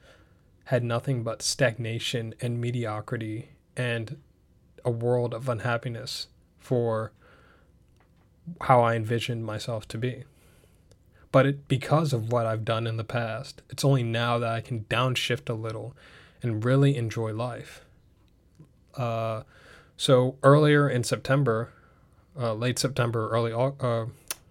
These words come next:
sorry, late August, early September, I spent some time in Portland, Maine with some friends, and it was amazing. I had an amazing time. I didn't have a care in the world. I was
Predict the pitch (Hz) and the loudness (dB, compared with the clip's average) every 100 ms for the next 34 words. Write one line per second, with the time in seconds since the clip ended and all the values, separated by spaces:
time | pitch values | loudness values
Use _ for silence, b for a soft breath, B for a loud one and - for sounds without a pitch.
0 | _ _ - - 120 107 123 127 131 135 | _ _ -14 -4 -2 -2 0 2 2 4
1 | 123 123 120 127 117 113 135 - 127 110 | 4 4 2 0 0 -2 -4 0 0 0
2 | 110 b b b b b b - 147 127 | -4 b b b b b b 2 2 2
3 | 131 - 123 120 120 123 120 117 110 - | 0 -2 -2 -2 -4 -4 -4 -4 -4 0
4 | 165 123 117 113 117 113 113 143 - 123 | 2 2 -2 -2 -4 -6 -8 -12 -8 -6
5 | - 120 - 135 120 113 - - 123 131 | -4 -4 -2 -4 -2 -6 -12 -4 -2 0
6 | 135 131 - 123 120 147 170 - - - | 0 0 -2 -6 -4 -2 -2 -4 -10 -14
7 | _ b b b b b - - 147 131 | _ b b b b b -4 -2 0 -2
8 | 127 - - 127 120 120 123 123 117 135 | -2 -8 -10 -6 -4 -2 -2 -2 -4 -4
9 | 147 113 - _ b b - 120 139 123 | -6 -8 -18 _ b b 0 2 2 -2
10 | 127 117 110 - 113 117 113 117 135 117 | -2 -2 -4 -4 -4 -4 -4 -2 -2 -4
11 | 127 - b b b b 135 123 | -12 -18 b b b b 0 2